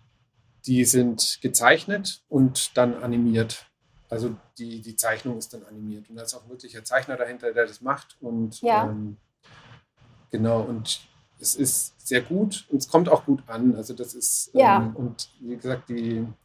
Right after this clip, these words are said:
Speaker 1: die Skripte, die werden geschrieben, werden auch gut recherchiert und genau.
Speaker 2: Das machst aber dann nicht du sozusagen, sondern eben
Speaker 1: Nee, die, die Filme sind tatsächlich schon fertig und,
Speaker 2: Ah.
Speaker 1: ähm, deswegen sage ich auch, das war so für mich ein Low-Key-Einstieg,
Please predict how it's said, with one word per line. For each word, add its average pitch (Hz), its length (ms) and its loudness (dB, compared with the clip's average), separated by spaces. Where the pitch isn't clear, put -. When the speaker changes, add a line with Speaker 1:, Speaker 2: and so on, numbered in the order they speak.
Speaker 1:
die - 60 -10
Skripte, 180 420 6
die 143 300 8
werden 131 240 8
geschrieben, 131 420 2
werden 117 180 2
auch 110 160 -12
gut - 220 -14
recherchiert 123 760 -4
und 113 260 -6
genau. 110 360 -2
Speaker 2:
Das - 180 8
machst 247 240 8
aber 240 100 10
dann 226 160 10
nicht 226 300 2
du 285 220 10
sozusagen, 247 500 8
sondern 220 420 6
eben 294 260 10
Speaker 1:
Nee, 285 200 10
die, 147 180 8
die - 80 -2
Filme 156 380 10
sind 147 200 6
tatsächlich 135 460 -8
schon 123 120 -8
fertig 143 520 4
und, 131 80 -6
Speaker 2:
Ah. - 140 -4
Speaker 1:
ähm, 123 380 0
deswegen 131 360 8
sage 127 200 8
ich 131 100 -6
auch, 120 60 -2
das - 180 -8
war 123 100 4
so 131 160 -4
für - 100 -4
mich 131 200 6
ein 123 100 6
Low-Key-Einstieg, 127 920 2